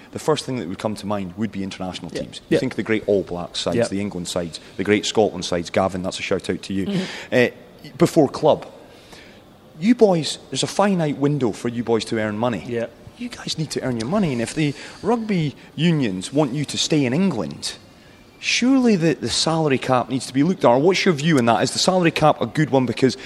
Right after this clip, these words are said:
Speaker 1: it's about the health of the sport, not us topping up our bank balances?
Speaker 2: Yeah, look, as a player, obviously we'd, we'd love to earn more money. I think the fact is the, the cl-,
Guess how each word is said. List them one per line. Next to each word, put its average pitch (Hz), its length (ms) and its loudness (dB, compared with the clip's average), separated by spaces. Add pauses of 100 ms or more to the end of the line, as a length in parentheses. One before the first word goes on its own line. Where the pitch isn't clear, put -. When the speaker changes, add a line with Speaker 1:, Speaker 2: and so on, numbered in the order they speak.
(120)
Speaker 1:
it's - 140 -2
about 127 180 6
the 113 60 2
health - 340 2
of 120 80 -4
the 113 60 0
sport, 113 400 4 (240)
not 123 220 4
us - 300 2 (120)
topping 117 320 2
up - 120 -2
our 104 60 2
bank 107 220 0
balances? 90 300 -4
Speaker 2:
Yeah, 170 400 8
look, 135 260 2 (520)
as 147 160 6
a 135 80 6
player, 147 340 6
obviously 131 340 4
we'd, 123 220 4 (300)
we'd 127 160 2
love 127 200 2
to 120 180 2
earn 113 160 6
more 110 180 2
money. 101 320 -2 (420)
I - 80 -4
think 127 140 -4
the 113 80 -2
fact - 400 0
is 120 220 0
the, - 120 -6 (600)
the - 140 -8
cl-, - 180 -8